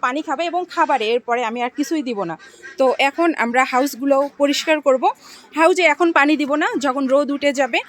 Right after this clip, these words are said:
আহ, প্রায় এগারোটা কিংবা তারও পরে কিংবা আগে, আহ, রোদের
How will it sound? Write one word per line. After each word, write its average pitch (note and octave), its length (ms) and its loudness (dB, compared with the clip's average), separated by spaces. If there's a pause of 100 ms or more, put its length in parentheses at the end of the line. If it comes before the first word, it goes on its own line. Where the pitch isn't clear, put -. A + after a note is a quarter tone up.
(280)
আহ, B3+ 280 4
প্রায় C4+ 280 4
এগারোটা C4+ 460 0
কিংবা C#4 240 -2
তারও D#4+ 340 4
পরে D4+ 340 2 (140)
কিংবা F4 200 -2
আগে, G#3 320 -2
আহ, - 380 -6
রোদের C4+ 340 2